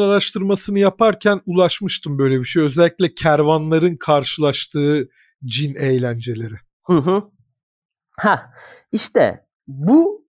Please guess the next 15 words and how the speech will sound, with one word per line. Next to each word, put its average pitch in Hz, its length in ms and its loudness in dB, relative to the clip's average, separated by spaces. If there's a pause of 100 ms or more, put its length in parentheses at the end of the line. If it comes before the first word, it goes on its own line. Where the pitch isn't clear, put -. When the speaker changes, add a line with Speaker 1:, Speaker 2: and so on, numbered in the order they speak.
(140)
Speaker 2:
muhtemelen 208 800 2
bu - 160 2
açık - 280 0
alanda 175 600 4 (100)
karşılaşılması 143 920 0
Türkiye'de 127 460 -4
biraz 147 300 0
ıssız, 147 540 -6
genişçe 143 480 0
bir 139 80 2
alanda 139 340 2
karşılaşılmasının 131 960 -4
nedeni 180 400 0 (540)
bence 240 300 0
hikayelerin 202 880 2